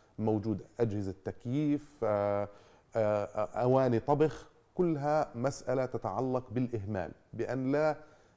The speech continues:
تأخذ اشتراطات الوقاية وتأخذ مسببات الحرائق سببا رئيسيا لهذا النوع من الحوادث. وإذا نظرنا إلى الضحايا، أغلب ضحايا حوادث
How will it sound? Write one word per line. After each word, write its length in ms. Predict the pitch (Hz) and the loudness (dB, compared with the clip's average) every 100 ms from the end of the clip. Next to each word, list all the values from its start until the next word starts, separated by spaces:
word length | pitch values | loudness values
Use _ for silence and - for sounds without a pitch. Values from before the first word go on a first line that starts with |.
| - | 0
تأخذ 380 | - - - 110 | 0 0 -6 -4
اشتراطات 540 | 123 - 117 110 117 110 | -4 -2 2 2 2 0
الوقاية 640 | 104 101 - 127 131 135 | -2 -4 0 2 2 0
وتأخذ 640 | 120 98 120 - - 120 107 - _ _ _ - | -2 -2 -4 -6 -2 -2 -2 -14 _ _ _ -4
مسببات 680 | 117 131 117 113 120 135 113 | -2 2 4 4 4 4 2
الحرائق 560 | - 107 113 110 110 - | -2 2 4 4 0 -2
سببا 340 | - 117 107 | 0 2 2
رئيسيا 500 | 98 95 117 117 107 | 0 -4 -4 -2 -2
لهذا 580 | 101 101 107 95 104 98 | -2 0 0 0 -2 -2
النوع 280 | 98 98 85 | -2 -4 -4
من 160 | 95 | -4
الحوادث. 540 | 87 - 82 76 - - - | -6 -4 -4 -4 -8 -18 -6
وإذا 480 | 98 110 139 135 | -4 -2 0 0
نظرنا 460 | 127 127 143 131 113 131 | 2 2 2 2 0 0
إلى 140 | 117 | 0
الضحايا، 600 | 107 95 - 117 95 98 - - - - _ - | 0 -2 -2 0 2 -2 -6 -20 -20 -20 _ 2
أغلب 300 | 139 123 107 107 | 4 4 2 0
ضحايا 480 | 95 113 101 92 - | -2 0 0 0 -4
حوادث 500 | 98 - 113 101 92 | -8 0 2 2 -2